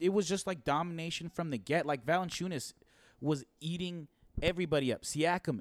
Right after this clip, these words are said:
is so fast. Van Vliet is so good on ball. Like, Kyle Lowry is so, like, this whole team is really,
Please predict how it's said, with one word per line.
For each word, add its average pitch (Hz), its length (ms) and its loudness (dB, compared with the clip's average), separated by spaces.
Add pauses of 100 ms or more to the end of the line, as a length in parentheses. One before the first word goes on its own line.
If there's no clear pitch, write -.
is 139 160 0
so 170 680 -2
fast. 151 680 0 (260)
Van 151 260 0
Vliet 143 400 -4 (160)
is 131 160 0
so 156 380 4
good 160 400 2
on 139 300 -2
ball. 117 420 2 (340)
Like, 123 220 0
Kyle 170 280 2
Lowry 156 340 4
is 117 160 -4
so, 151 420 2
like, 151 220 2
this 160 160 0
whole 226 180 2
team 170 500 -2
is 98 200 -4
really, 120 460 0